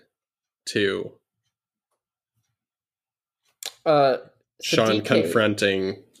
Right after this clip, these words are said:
Speaker 1: Uncle Kamada.
Speaker 2: Yeah, so
Speaker 1: Which,
Speaker 2: bef-
Speaker 1: with, uh, D K, yeah.
Speaker 2: before they get there,
Speaker 1: Yeah.
Speaker 2: Sean runs to his dad's place with Neela.
Speaker 1: Right. Right.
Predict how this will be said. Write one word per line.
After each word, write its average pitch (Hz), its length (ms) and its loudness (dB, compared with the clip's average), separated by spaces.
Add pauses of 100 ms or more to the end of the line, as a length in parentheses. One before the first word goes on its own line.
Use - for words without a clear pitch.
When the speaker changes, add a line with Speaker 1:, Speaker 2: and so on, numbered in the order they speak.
(140)
Speaker 1:
Uncle 104 340 -2
Kamada. 95 800 -2 (340)
Speaker 2:
Yeah, 170 460 2 (180)
so 113 160 2
Speaker 1:
Which, 175 100 4
Speaker 2:
bef- 190 320 -2
Speaker 1:
with, 107 280 -2
uh, - 260 -2 (460)
D 92 140 -2
K, - 340 -8
yeah. - 140 -4
Speaker 2:
before 190 420 0
they 202 140 -2
get 143 320 -2
there, 95 320 -4 (1120)
Speaker 1:
Yeah. 92 300 -2 (600)
Speaker 2:
Sean 233 760 0 (840)
runs 151 540 0
to 135 280 -2
his 123 480 -4 (140)
dad's 131 380 2
place 117 420 -4
with - 180 -14
Neela. 104 180 0
Speaker 1:
Right. 95 380 0 (880)
Right. - 420 -10